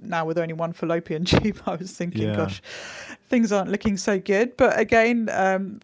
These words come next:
Speaker 1: the stars aligned, and, you know, just as we were considering that, we, um, a few months later, we started working with a fertility nutritionist, and very
Speaker 2: Yeah.
Speaker 1: soon after that, really before we'd actually started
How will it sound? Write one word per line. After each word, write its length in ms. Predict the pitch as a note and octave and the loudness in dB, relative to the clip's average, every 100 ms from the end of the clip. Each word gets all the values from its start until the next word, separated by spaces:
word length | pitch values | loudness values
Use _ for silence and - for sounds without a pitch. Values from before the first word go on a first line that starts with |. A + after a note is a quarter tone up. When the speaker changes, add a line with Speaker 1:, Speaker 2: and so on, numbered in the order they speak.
| - | -14
Speaker 1:
the 180 | - - | -12 -10
stars 400 | - A#3 G3+ G3+ | -2 2 4 4
aligned, 480 | F3+ F3+ G3 C4 B3 | 2 4 4 2 0
and, 380 | F#3+ F#3+ F3+ - - | 0 -2 -6 -12 -8
you 140 | G#3+ | -2
know, 80 | E3+ | 0
just 240 | F3 A3 | 2 0
as 140 | A3 - | 0 0
we 60 | |
were 80 | F#3+ | 0
considering 540 | F#3+ F#3+ A3 F#3+ E3 D#3+ | 0 -2 0 0 0 0
that, 300 | F3+ G3 - | 0 0 -2
we, 320 | F#3 F3+ F3+ | -2 0 2
um, 320 | E3+ F3 F3 - - - - _ | 2 0 -8 -10 -20 -20 -20 _
a 80 | |
few 100 | - | -2
months 220 | G3+ F#3 - | 0 2 4
later, 220 | F#3+ F#3+ | 4 2
we 80 | F#3+ | 2
started 340 | G#3 F#3+ F3+ | 2 2 2
working 260 | F3 F3+ F#3 | 2 0 0
with 120 | E3+ | -2
a 40 | |
fertility 480 | E3 E3+ B3 A#3 A#3 | -2 -2 0 0 2
nutritionist, 800 | A3 A3 C4 A3+ - - A3 A3 | 0 2 2 2 -2 -2 -2 0
and 200 | F#3 F3+ - | -4 -4 -6
very 280 | F#3 A#3 C4 | -2 0 0
Speaker 2:
Yeah. 40 | |
Speaker 1:
soon 220 | - G3 | 0 0
after 240 | F#3 F#3 F#3+ | 2 0 2
that, 280 | G#3+ - F3 | 4 4 2
really 220 | A#3 F#3 | -2 0
before 320 | F#3 F#3 F#3 | -2 0 2
we'd 160 | F3 F#3 | 2 2
actually 360 | F3+ - E3+ | 0 -4 -6
started 460 | - F3+ E3+ F3 | -2 0 2 0